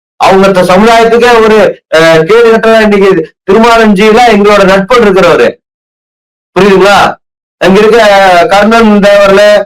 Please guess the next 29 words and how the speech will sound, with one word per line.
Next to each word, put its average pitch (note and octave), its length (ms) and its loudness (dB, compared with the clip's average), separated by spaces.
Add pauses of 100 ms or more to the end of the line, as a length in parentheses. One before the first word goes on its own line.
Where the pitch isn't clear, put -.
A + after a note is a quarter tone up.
(300)
அ, F3 140 0
பார்வர்ட் G#3+ 340 0
பிளாக் G3 240 0
இருக்கிறவங்க F#3+ 420 0
அனைவருமே G#3+ 460 0
எங்க, G3+ 440 0 (120)
அ, E3+ 280 0
நாடார் G#3 380 0
சமுதாயத்தோட G3+ 580 0
இணக்கமா A3 340 0
இருக்கக்கூடியவங்க. E3+ 720 0 (500)
தேவேந்திர A3+ 360 0
குல G#3 240 0
சமுதாயம்லாம் G#3 520 0
எங்களோட G#3 300 0
ஜான் G#3 280 0
பாண்டியன் G#3 320 0
அவங்க G3 260 0
எல்லாம் A3+ 200 2
வந்து G#3+ 200 0
ரொம்ப, G3+ 240 -2 (400)
அ, D#3+ 40 0
எங்களோட F#3+ 340 0
இணக்கமா G#3+ 420 -2
இருக்கிறவங்க, E3+ 400 0
கட்சி F3+ 260 -2
ரீதியாகவும் G3+ 480 0
அமைப்பு G#3 340 -2
ரீதியாகவும் G3 680 0